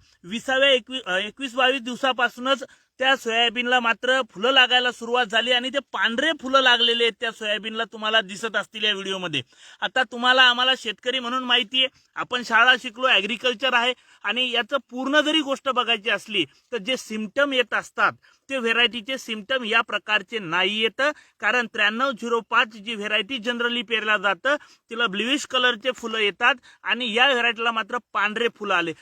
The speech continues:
बरं, ठीक आहे, फुलं पांढरे आले त्याबद्दलही अडचण नाहीये, परंतु मी या व्हरायटीची हाईट बघा किती आहे, म्हणजे या शेतकऱ्याचं नुकसान किती आहे.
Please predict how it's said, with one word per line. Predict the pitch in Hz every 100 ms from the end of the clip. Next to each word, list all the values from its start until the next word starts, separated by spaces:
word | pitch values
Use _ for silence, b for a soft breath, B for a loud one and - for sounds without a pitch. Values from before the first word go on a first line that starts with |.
| b
बरं, | 190 277
ठीक | 240 277 269
आहे, | 302 240
फुलं | 262
पांढरे | 277 254 254 269
आले | 269 277
त्याबद्दलही | 233 240 240 208 269 330
अडचण | 302 233 262 240
नाहीये, | 226 185 160 b b
परंतु | 247 262 254
मी | 262
या | 269
व्हरायटीची | 220 240 233 240 240
हाईट | 240 202 254
बघा | 262 262 262
किती | 254 196 226
आहे, | 180 160 b -
म्हणजे | 220 254
या | 247
शेतकऱ्याचं | 233 - 247 247 254
नुकसान | 226 185 269 262
किती | 240 185
आहे. | 180